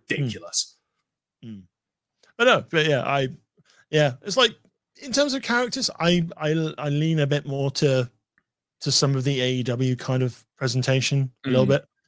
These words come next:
Speaker 2: Um,
Speaker 1: Definitely.
Speaker 2: I, I mean, the thing is with W W E, it's like, there are some, like I said, there are some characters that work incredibly well right now,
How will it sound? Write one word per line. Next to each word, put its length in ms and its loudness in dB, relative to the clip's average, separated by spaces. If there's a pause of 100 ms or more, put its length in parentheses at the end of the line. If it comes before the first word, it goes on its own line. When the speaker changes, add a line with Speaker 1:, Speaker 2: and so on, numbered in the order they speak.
(320)
Speaker 2:
Um, 280 2
Speaker 1:
Definitely. 420 0 (140)
Speaker 2:
I, 40 0 (100)
I 40 2
mean, 180 8
the 60 4
thing 220 4
is 100 4
with 120 0
W 180 2
W 200 0
E, 180 0
it's 220 -8
like, 300 -4 (120)
there 120 -4
are 60 -4
some, 200 0 (140)
like 180 -4
I 40 -4
said, 160 -4
there 80 -14
are 80 -20
some 240 -2
characters 340 -2
that 140 -14
work 340 -8
incredibly 400 0
well 180 4
right 200 -2
now, 260 -10